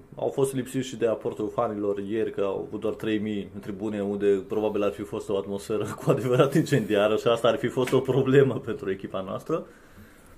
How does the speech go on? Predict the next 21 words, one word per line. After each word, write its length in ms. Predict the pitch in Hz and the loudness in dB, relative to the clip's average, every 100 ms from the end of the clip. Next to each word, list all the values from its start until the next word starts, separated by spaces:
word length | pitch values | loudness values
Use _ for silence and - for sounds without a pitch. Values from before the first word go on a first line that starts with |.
| - - - - | -20 -20 -14 -2
Și 60 | |
atunci 520 | - 403 370 311 - 285 285 | 0 4 2 2 -10 -8 -6
așteptăm 380 | - 180 202 196 | -2 0 0 0
cu 380 | 196 180 170 - - - - - - _ | -2 -2 -4 -12 -20 -20 -20 -20 -20 _
oarește 540 | - 139 165 143 - 170 | 4 6 6 4 4 2
speranțe, 520 | 165 139 127 101 101 | 4 6 6 4 0
nu 140 | 113 | -2
foarte 300 | 127 113 - | 0 -2 -2
mari. 220 | 92 90 87 | -8 -8 -6
Adică 560 | 101 117 120 117 117 - - - _ - _ | -6 -2 0 0 -2 -6 -10 -16 _ -20 _
dacă 240 | - 120 123 | -2 0 0
fotbalul 420 | 120 135 117 120 | 0 2 2 0
nu 80 | 123 | -4
se 120 | 135 | -2
întrerupe 400 | 113 110 104 156 | 0 0 0 -2
până 220 | 139 107 | -2 -2
atunci, 360 | 95 95 113 147 - - | -2 -4 -6 -8 -16 -10
<laughs> 140 | - 143 - _ - | -8 -8 -10 _ -2
sau 440 | 107 101 98 95 - | 0 2 0 -6 -6
dacă, 380 | 98 101 98 98 101 98 98 95 95 95 95 - _ _ _ _ _ - _ _ _ _ _ _ _ _ - - | -2 -2 -2 0 0 2 0 0 0 -2 -4 -12 _ _ _ _ _ -20 _ _ _ _ _ _ _ _ -20 -18
uh, 360 | 98 - - | -12 -8 -8